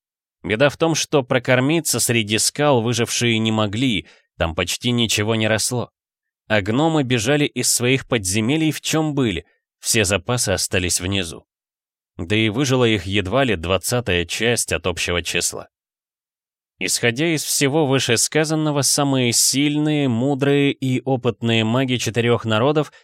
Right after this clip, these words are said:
и решили собрать совет, на котором собирались определить дальнейшую судьбу уцелевших. На нем они постановили объединиться, забыв о своих различиях, а несогласных с этим двух эльфов, гнома, орка и трех человек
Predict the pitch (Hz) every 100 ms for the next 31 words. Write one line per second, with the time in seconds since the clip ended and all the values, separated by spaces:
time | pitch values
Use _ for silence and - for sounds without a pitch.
0 | _ - 165 165 - 151 143 135 117 143
1 | 139 - 143 131 117 - 101 95 101 117
2 | 110 98 110 95 110 120 117 120 - 107
3 | 101 101 127 107 110 107 110 120 113 113
4 | 104 - 104 87 90 117 117 - 117 113
5 | 104 - - - _ _ _ _ _ _
6 | - 98 110 135 175 175 165 147 - 147
7 | 143 139 160 160 139 117 127 123 117 131
8 | 135 151 131 131 123 131 120 - 110 110
9 | 104 98 87 123 - 131 - - _ _
10 | 85 104 110 110 120 151 175 165 - 151
11 | 143 135 113 107 131 - - 123 135 127
12 | 139 117 90 107 120 120 120 - 117 123
13 | - 131 113 110 98 110 110 - 117 98
14 | 92 143